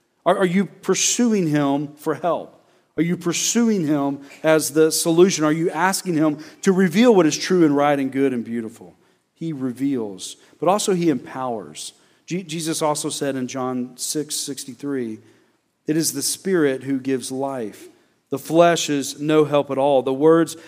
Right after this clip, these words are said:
that I have spoken to you are spirit and life." So again, the,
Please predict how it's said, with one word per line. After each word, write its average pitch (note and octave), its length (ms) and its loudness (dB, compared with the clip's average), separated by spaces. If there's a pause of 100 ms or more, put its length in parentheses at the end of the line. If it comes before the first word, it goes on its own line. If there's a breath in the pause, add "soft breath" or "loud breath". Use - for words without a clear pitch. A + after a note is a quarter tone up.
(180 loud breath)
that D#3 100 2
I D#3 80 6
have D3+ 120 4
spoken E3+ 460 0
to C3 140 -8
you C3+ 160 -2
are A#2 160 -6
spirit A#2+ 760 -4 (280 soft breath)
and A#2+ 120 -6
life." A#2+ 680 -6 (500)
So - 160 -8
again, C#3 260 -2
the, B2+ 240 0